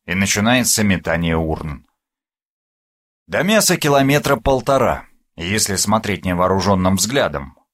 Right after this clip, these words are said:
Просто темная живая линия на границе неба и земли. Стада. Вчера мы наблюдали их гораздо ближе. Причалив на очередной излучине, обнаружили огромное стадо,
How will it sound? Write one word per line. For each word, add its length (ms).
Просто 600
темная 520
живая 380
линия 360
на 140
границе 500
неба 340
и 60
земли. 420
Стада. 680
Вчера 480
мы 100
наблюдали 560
их 240
гораздо 480
ближе. 460
Причалив 540
на 100
очередной 500
излучине, 640
обнаружили 600
огромное 480
стадо, 580